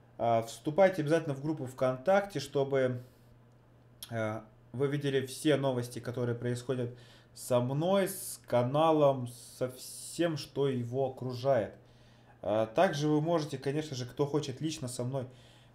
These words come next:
пообщаться, позадавать вопросы, может быть, кто-нибудь там хочет сотрудничать, можете,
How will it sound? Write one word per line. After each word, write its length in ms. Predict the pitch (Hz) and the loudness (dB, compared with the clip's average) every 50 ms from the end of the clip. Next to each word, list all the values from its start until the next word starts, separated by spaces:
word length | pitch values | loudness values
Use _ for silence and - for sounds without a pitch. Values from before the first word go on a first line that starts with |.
| - - | -20 -2
пообщаться, 680 | - 131 131 131 127 127 - - - 180 190 190 - 160 | 2 4 4 4 4 0 -2 2 4 6 6 6 2 -2
позадавать 540 | - - 135 127 135 131 135 135 139 135 139 | -2 -2 -2 -2 0 2 4 4 4 4 2
вопросы, 760 | 127 127 120 120 - - 151 160 180 190 196 190 196 - 151 | 0 0 0 0 0 -2 -2 0 2 2 2 2 0 -2 -2
может 320 | 147 147 143 135 139 127 | -2 -2 -2 -2 -4 -4
быть, 320 | 127 131 131 127 127 - - 113 117 - | -2 -4 -4 -4 -4 -6 -6 -6 -6 -8
кто-нибудь 800 | - - - - 147 147 143 135 131 127 131 131 123 123 - - - - - - - - - - - - - - - - - - - - - - - 120 | -14 -18 -4 0 0 2 2 0 -2 -2 -4 -4 -4 -4 -8 -14 -20 -20 -20 -20 -20 -20 -20 -20 -20 -20 -20 -20 -20 -20 -20 -20 -20 -20 -20 -18 -12 -4
там 200 | - 123 123 120 | -2 0 0 0
хочет 340 | 117 - 143 139 - 120 - | -2 -4 -4 -6 -6 -8 -6
сотрудничать, 800 | - 139 127 127 - 170 202 196 156 151 151 151 - 139 123 - - - - - - - - - - - - - - | -4 -4 -4 -2 -2 -2 -2 -2 -2 -4 -6 -4 -6 -6 -8 -8 -14 -20 -20 -20 -20 -20 -20 -20 -20 -20 -20 -12 -4
можете, 760 | 143 156 170 151 151 147 - 151 147 143 135 131 - - | 0 0 0 0 0 -2 0 2 4 6 6 4 2 -2